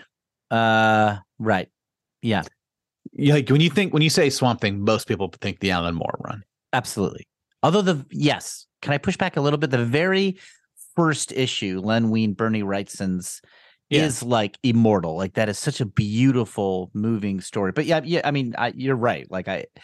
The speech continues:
Speaker 2: Yeah.
Speaker 1: Swamp, Swamp Thing, Alan Moore, Alan Moore took Swamp Thing the way Aretha Franklin took the song Respect. Like, it is Alan Moore's.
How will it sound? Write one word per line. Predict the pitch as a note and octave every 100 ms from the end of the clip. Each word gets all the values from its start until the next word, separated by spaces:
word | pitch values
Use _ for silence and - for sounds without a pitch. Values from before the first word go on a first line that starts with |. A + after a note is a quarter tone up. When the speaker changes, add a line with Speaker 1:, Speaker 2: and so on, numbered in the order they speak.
| -
Speaker 2:
Yeah. | F#4 G2
Speaker 1:
Swamp, | F3 E3 A2+
Swamp | F#3 F#3+
Thing, | F#3 -
Alan | F3 E3+
Moore, | D3 C3 A2 G2+ - _ _ _ _ _ _
Alan | C3+ D#3+ C#3+
Moore | C3+ A#2+
took | - A#2
Swamp | - A#2+ A2+
Thing | A2+
the | G#2+
way | A2
Aretha | G#2 G#2+ A2 G#2+
Franklin | - G#2+ G2+ F#2+
took | A2 -
the | F#2
song | - G2 F2+
Respect. | F2 F2 - F2 - - -
Like, | F2+ E2+ - - - _ _ _ - _ -
it | B2
is | A#2 G#2
Alan | G#2+ G2
Moore's. | F#2 F2+ C2+ - -